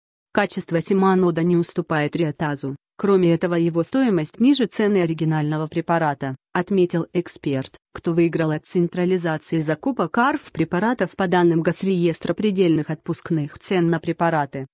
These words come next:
Стоимость Симанода в дозировке двести миллиграммов составляет шесть целых три десятых тысячи рубль,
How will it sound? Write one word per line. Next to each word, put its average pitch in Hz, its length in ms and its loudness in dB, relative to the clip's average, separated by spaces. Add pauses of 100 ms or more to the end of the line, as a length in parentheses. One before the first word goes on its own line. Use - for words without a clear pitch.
(140)
Стоимость 190 560 2
Симанода 220 680 0
в 147 60 -10
дозировке 160 680 0
двести 160 400 0
миллиграммов 175 680 2
составляет 175 640 0
шесть - 400 -4
целых 240 340 0
три 196 200 0
десятых 160 500 -2
тысячи 190 400 -2
рубль, 151 440 -2